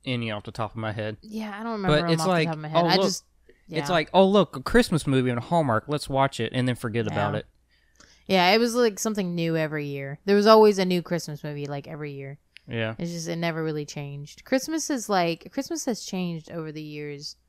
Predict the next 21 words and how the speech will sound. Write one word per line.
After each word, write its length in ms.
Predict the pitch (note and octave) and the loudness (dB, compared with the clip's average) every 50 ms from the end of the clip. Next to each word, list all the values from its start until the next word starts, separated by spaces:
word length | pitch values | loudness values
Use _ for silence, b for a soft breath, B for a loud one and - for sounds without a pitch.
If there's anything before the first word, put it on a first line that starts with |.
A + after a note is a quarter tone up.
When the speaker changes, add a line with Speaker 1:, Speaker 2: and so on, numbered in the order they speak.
| _ _ _ b b b - | _ _ _ b b b 0
Speaker 2:
I 180 | F3+ F#3 G#3 | 4 4 6
would 200 | G#3+ G3 F3 D#3+ | 6 4 2 0
say, 200 | - - D#3 D3+ | -2 -4 -4 -4
personally. 720 | D3 - E3+ E3+ D#3+ - - D#3+ D3 C#3 C#3+ C#3 C#3 C#3+ - _ _ _ _ _ _ _ _ _ - | -4 -4 -4 -4 -4 -6 -8 -10 -10 -10 -12 -12 -14 -16 -18 _ _ _ _ _ _ _ _ _ -12
Um, 460 | - D#3 D#3 D#3 D3+ D3 C#3 C#3 D3 | -8 -8 -6 -6 -6 -6 -8 -8 -6
when 120 | D#3 E3+ F#3+ | -2 0 0
I 60 | A3 | 0
was 120 | A#3+ A3 | 0 0
a 60 | G3 F3+ | -4 -6
kid, 300 | - - G#3 G3 F#3 F3 | -4 -2 -2 0 2 0
it 60 | E3+ | 0
was 120 | D#3+ D#3 - | -2 -4 -6
so 220 | - - G3 G3 | -4 -2 -2 -2
much 360 | G3+ F#3 E3 - - D#3+ D3+ - | -2 -2 -4 -6 -10 -16 -8 -4
bigger 380 | E3 F3+ G#3 G3 F3 D#3 D3+ | -4 -2 -2 -2 -2 -4 -4
and 180 | D3 D3+ D3+ D3+ D3+ | -6 -8 -10 -12 -12
it 100 | D3+ D#3 | -10 -10
was 140 | D#3 D3+ | -10 -8
so 220 | - - - F3+ F3+ | -6 -4 -4 -4 -2
much 320 | F3 E3+ E3 D#3 - - - | -2 -4 -6 -6 -10 -10 -6
better 460 | E3 D#3+ F3 E3+ D#3+ D3+ D3 D3 - | -4 -2 -2 -2 -2 -2 -4 -6 -8